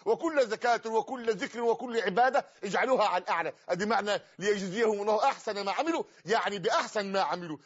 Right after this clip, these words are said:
يأتي إلى أحسن عمل عملته في هذا الباب، باب الصلاة أو الذكر أو العبادة أو الصيام أو خلافه، ويجعل كل الصلاة على هذا المنوال العالي. ما يحاسبكش على الأقل ولا يقول لك المتوسط، لا، خد في العالي دايما،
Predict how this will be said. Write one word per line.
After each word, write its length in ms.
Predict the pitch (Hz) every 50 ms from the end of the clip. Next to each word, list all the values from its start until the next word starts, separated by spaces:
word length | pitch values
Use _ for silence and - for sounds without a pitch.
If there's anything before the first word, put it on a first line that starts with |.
| - - -
يأتي 420 | 214 262 226 - - 214 220 214
إلى 100 | 202 220
أحسن 360 | 262 311 262 226 - 233 220
عمل 300 | 202 190 254 254 240 220
عملته 320 | 185 190 202 185 - 254 208
في 160 | 160 - 196
هذا 200 | 214 226 214 214
الباب، 400 | 202 170 170 254 311 311 311 - - - _ -
باب 180 | 156 208 185
الصلاة 360 | 202 - - - 220 247 254 240 233 220
أو 120 | 202 196
الذكر 340 | 185 156 247 247 - 220 208
أو 60 | 196
العبادة 360 | 185 165 160 185 233 220 226
أو 100 | 202 208
الصيام 280 | 196 - - 233 226 226
أو 60 | 214
خلافه، 400 | - 214 233 269 240 - 277 - - - - -
ويجعل 480 | 160 190 214 269 311 233 254 220 233 -
كل 260 | - 359 392 370 330
الصلاة 260 | 262 - 247 240 247
على 140 | 214 220 220
هذا 180 | 190 220 208 214
المنوال 320 | 202 196 190 190 202 190
العالي. 440 | 185 170 147 170 190 190 180 165 - - _ _ - _ -
ما 160 | 156 175 185
يحاسبكش 500 | - - 190 151 151 185 208 - - 185
على 140 | 147 170 165
الأقل 500 | 175 165 - - 190 196 185 170 160 151
ولا 160 | 156 170 175
يقول 120 | - 202
لك 140 | 190 - 175
المتوسط، 600 | 170 175 175 - 185 196 214 214 208 - - 165 - -
لا، 180 | 175 170 - - - - _ -
خد 140 | 294 -
في 140 | - - 190
العالي 320 | 190 - 175 208 196 180 165
دايما، 300 | 170 160 160 151 147